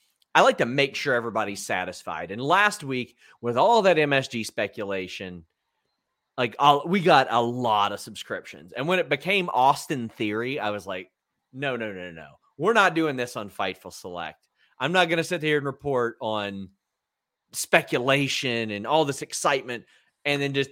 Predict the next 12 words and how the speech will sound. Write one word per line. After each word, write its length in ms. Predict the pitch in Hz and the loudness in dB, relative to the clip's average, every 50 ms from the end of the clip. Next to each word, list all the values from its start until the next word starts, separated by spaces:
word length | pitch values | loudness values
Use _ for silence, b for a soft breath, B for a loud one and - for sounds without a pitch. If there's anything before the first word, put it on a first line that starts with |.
| - - | -8 -12
disappoint 560 | 117 135 151 131 - 123 - - 135 123 113 95 | -8 -8 -8 -6 -6 -8 -6 -4 -6 -6 -6 -6
people." 320 | 107 101 - - 95 101 | -6 -8 -8 -8 -10 -12
So 220 | - - 160 131 | -6 -4 -2 0
what 160 | 123 202 247 214 | 2 2 2 4
I 80 | 147 | 2
did, 400 | 131 117 110 98 92 90 90 - _ _ _ _ _ _ _ _ _ _ | 2 0 -2 -2 -2 -4 -8 -12 _ _ _ _ _ _ _ _ _ _
I 120 | 127 135 131 | 0 0 0
posted 480 | - - 175 165 143 - - 127 - _ _ - | 2 0 0 0 0 -2 -6 -10 -10 _ _ -2
three 680 | - 233 262 302 330 339 339 330 311 285 - - _ _ _ _ - 196 _ _ - | -2 0 2 2 4 4 4 2 0 -2 -6 -14 _ _ _ _ -20 -20 _ _ -10
exclusive 540 | 170 165 - - 269 269 247 - - 214 - | -10 -10 -8 -4 -2 -2 -2 -2 -4 -8 -6
stories 460 | - - 208 190 170 151 143 131 123 | -2 0 2 4 4 4 2 2 0
last 500 | 123 123 117 110 110 113 - - - | -2 -2 0 0 -2 -4 -8 -14 -20